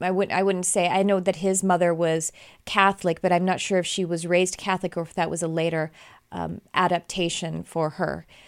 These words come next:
in her belief structure. But I, I never went to Catholic church even one single time, so I don't know how that came into my grandmother's life.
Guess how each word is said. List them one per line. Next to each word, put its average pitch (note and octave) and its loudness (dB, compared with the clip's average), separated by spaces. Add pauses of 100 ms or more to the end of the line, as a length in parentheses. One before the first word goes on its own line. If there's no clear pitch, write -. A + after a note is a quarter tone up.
(200)
in F3+ -4
her E3+ -2
belief E3 -2
structure. - -6
But F3 0
I, - 0
I G3+ 6
never A#3 4
went G#3+ -2
to F#3+ -8
Catholic F#3 -2
church E3+ -4
even E3 0
one E3+ 0
single D#3+ -2
time, D#3+ -4
so E3+ -2
I E3+ 4
don't E3+ 0
know E3 -2
how E3 -2
that - -4
came E3+ -6
into D#3+ -6
my D#3+ -4
grandmother's D#3 -8
life. - -4